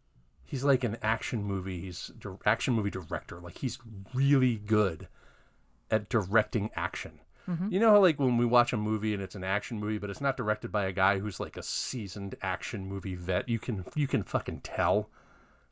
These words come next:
Speaker 1: You
Speaker 2: Mm-hmm.
Speaker 1: just know that this guy just doesn't know what the hell he's doing. This dude,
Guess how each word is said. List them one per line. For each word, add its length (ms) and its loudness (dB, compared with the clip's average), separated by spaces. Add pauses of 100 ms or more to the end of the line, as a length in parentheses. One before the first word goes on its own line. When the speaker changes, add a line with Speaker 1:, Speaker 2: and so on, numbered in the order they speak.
Speaker 1:
You 80 4
Speaker 2:
Mm-hmm. 80 4
Speaker 1:
just 180 4
know 460 -2
that 160 -2
this 160 -2
guy 300 4
just 220 -8
doesn't 220 0
know 100 0
what 120 -2
the 60 -4
hell 140 0
he's 120 -4
doing. 380 -4 (640)
This 240 6
dude, 420 4